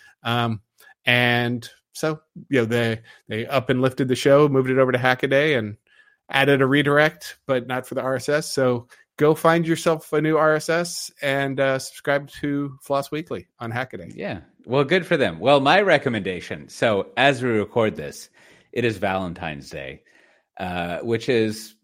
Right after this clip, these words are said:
Speaker 2: a fantastic holiday. Everyone enjoys it. So today I, uh, I was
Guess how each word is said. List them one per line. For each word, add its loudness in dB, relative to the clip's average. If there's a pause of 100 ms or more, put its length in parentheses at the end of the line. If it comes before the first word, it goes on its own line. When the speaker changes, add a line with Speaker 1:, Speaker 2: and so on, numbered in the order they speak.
(440)
Speaker 2:
a -4
fantastic -8
holiday. -10 (220)
Everyone 0
enjoys -2
it. -2 (300)
So 6
today 6
I, 4
uh, 4
I 2
was -2